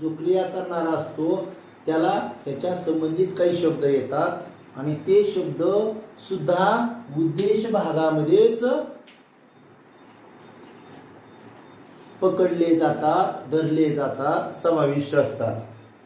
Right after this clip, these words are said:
त्यानंतरचा भाग आहे आपल्याला उरलेले. हा जो उद्देश आहे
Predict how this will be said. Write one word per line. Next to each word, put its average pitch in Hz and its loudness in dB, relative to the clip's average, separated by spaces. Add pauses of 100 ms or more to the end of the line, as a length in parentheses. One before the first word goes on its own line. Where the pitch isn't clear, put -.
(1040)
त्यानंतरचा 240 4
भाग 220 0
आहे 202 0
आपल्याला 185 2 (520)
उरलेले. 233 6 (500)
हा 226 -4
जो 254 2 (120)
उद्देश 233 4
आहे 202 4